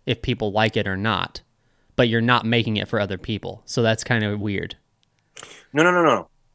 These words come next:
Speaker 2: When I say destroy me, what I mean is, what do I mean by that? So no, well, look.
Speaker 1: So you don't mean it's gonna
Speaker 2: Well,
Speaker 1: actually
Speaker 2: what
Speaker 1: affect you. You mean, like, destroy you as in, like, badmouth you?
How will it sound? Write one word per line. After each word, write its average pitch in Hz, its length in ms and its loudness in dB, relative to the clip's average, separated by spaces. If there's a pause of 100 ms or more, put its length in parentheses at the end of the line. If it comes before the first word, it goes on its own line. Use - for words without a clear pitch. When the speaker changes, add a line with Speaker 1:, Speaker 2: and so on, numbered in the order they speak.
(320)
Speaker 2:
When 131 120 2
I 143 60 6
say 185 200 0
destroy 143 460 2
me, 107 140 0
what 107 160 2
I 107 80 0
mean 117 240 -6
is, 98 480 -2 (1300)
what 110 140 8
do 110 80 10
I 101 60 6
mean 98 180 0
by 92 100 -2
that? - 200 -6
So 190 160 2
no, 214 160 4
well, 226 280 8
look. 214 280 4 (720)
Speaker 1:
So - 120 4
you 214 80 12
don't 226 120 10
mean 214 120 10
it's 180 120 8
gonna 180 140 10
Speaker 2:
Well, 170 80 10
Speaker 1:
actually 165 300 10
Speaker 2:
what 131 100 8
Speaker 1:
affect - 400 4
you. 123 160 4
You 123 200 2
mean, 135 220 4
like, 117 200 2
destroy 131 400 2
you 120 200 4
as 110 120 2
in, 110 140 2
like, 104 240 0
badmouth 92 480 2
you? 92 180 -10